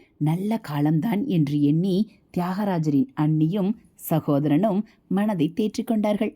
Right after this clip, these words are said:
பொழுது புலர்ந்தது. புள்ளினங்கள் பூபாலம் பாடின. கண்விழித்த தியாகராஜர் காலைக்கடன்கள் மற்றும் ஸ்நானம் செய்துவிட்டு ராமனுக்கு திருப்பள்ளி எழுச்சி பாட பூஜை அறைக்குள் நுழைந்தார். வழக்கத்துக்கு மாறாக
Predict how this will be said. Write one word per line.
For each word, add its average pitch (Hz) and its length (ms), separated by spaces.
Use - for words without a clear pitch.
பொழுது 208 380
புலர்ந்தது. 208 500
புள்ளினங்கள் 151 640
பூபாலம் 196 540
பாடின. 214 340
கண்விழித்த 151 600
தியாகராஜர் 151 840
காலைக்கடன்கள் 180 760
மற்றும் 165 400
ஸ்நானம் 156 440
செய்துவிட்டு 165 500
ராமனுக்கு 151 640
திருப்பள்ளி 240 500
எழுச்சி 147 320
பாட 147 300
பூஜை 196 380
அறைக்குள் 151 400
நுழைந்தார். 220 440
வழக்கத்துக்கு 160 640
மாறாக 147 540